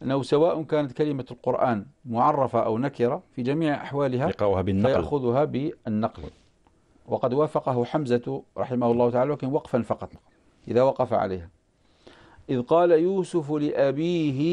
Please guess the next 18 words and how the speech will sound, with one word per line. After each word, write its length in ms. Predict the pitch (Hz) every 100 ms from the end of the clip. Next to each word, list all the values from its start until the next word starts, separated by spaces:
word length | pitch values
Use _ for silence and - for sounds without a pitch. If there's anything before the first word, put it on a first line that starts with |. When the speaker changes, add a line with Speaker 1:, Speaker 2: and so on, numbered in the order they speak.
| 175 160 147
Speaker 1:
يا 380 | 147 139 - 190
أبت 280 | 170 156 156
إني 460 | 147 165 147 143
رأيت 380 | 135 127 131 120
أحد 340 | 110 - 104
عشر 360 | 101 101 98 98
كوكباً". 400 | - 92 - 90 - _ _ _
يا 320 | 131 156 -
أبت 420 | 170 160 - 185 240 _ _ _
هي 180 | 113 131
ما-، 180 | 135 143
ليست 300 | 175 190 175
محل 500 | 151 - 151 117 123 -
وقف، 320 | 175 - 127
ولكن 380 | 131 135 160 156
لو 140 | 147
وقف 320 | 190 233 180 151
عليها 520 | 131 139 127 120